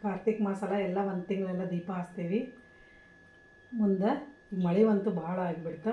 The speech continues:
ಮಳೆ ಈ ಸರ್ತಿ, ಹಂಗಾಗಿ ದೀಪ ಹಚ್ಚಕ್ಕೆ ಚಂದಂಗೆ ಆಗಿಲ್ಲ. ಇಲ್ಲಾಂದ್ರೆ ಎಲ್ಲ ಸ್ಟೆಪ್ ಮ್ಯಾಗ ಚಂದಂಗೆ ಇಡ್ತಿದ್ದೀವಿ, ಎಲ್ಲ ಚಂದಂಗೆ ಮಾಡ್ತೈತಿ. ಎಲ್ಲ ಕಡೆ ಲೈಟಿಂಗ್ ಇರ್ತೈತಿ, ಒಂಥರ ಚಂದ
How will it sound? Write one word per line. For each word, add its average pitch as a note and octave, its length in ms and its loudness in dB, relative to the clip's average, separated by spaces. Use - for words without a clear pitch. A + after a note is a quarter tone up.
ಮಳೆ F3 220 0
ಈ E3+ 40 -2
ಸರ್ತಿ, A3 280 -4
ಹಂಗಾಗಿ F3 440 -2
ದೀಪ F3 240 -6
ಹಚ್ಚಕ್ಕೆ F3+ 380 -8
ಚಂದಂಗೆ E3+ 320 -2
ಆಗಿಲ್ಲ. E3+ 220 -8
ಇಲ್ಲಾಂದ್ರೆ G3+ 340 6
ಎಲ್ಲ G#3+ 180 4
ಸ್ಟೆಪ್ G#3 260 -4
ಮ್ಯಾಗ F#3+ 200 -2
ಚಂದಂಗೆ G3 400 2
ಇಡ್ತಿದ್ದೀವಿ, G3 420 0
ಎಲ್ಲ F3+ 120 -2
ಚಂದಂಗೆ F#3 320 -2
ಮಾಡ್ತೈತಿ. F3 360 -4
ಎಲ್ಲ G#3+ 100 8
ಕಡೆ A3 120 4
ಲೈಟಿಂಗ್ G#3 400 0
ಇರ್ತೈತಿ, G3 320 -4
ಒಂಥರ F#3+ 260 -6
ಚಂದ G3+ 140 0